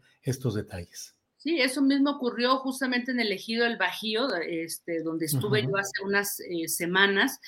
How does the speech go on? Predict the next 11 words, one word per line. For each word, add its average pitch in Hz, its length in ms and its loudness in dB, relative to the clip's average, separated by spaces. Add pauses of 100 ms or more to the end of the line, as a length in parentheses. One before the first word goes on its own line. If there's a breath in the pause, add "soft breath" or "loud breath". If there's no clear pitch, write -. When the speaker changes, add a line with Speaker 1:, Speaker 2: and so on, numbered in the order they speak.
(300 loud breath)
Speaker 2:
que 170 160 2
ganaron 214 560 8
hace 233 220 2
diez 202 260 0
años 196 320 -2
un, 196 240 -4
un 196 200 -4
juicio 196 340 -4
contra 175 260 -6
la 170 120 -2
minera 180 440 -2